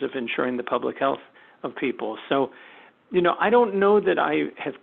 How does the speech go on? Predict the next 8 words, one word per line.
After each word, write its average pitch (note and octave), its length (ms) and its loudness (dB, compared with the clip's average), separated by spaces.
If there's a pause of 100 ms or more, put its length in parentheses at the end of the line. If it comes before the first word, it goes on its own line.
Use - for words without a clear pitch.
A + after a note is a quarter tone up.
(220)
changed F#3 480 0
my D#3 180 0 (100)
fundamental D3+ 500 0
beliefs, C#3 500 0 (180)
but D#3+ 160 0
I C#3 120 0 (120)
think D#3 220 0 (160)
that, C3+ 220 2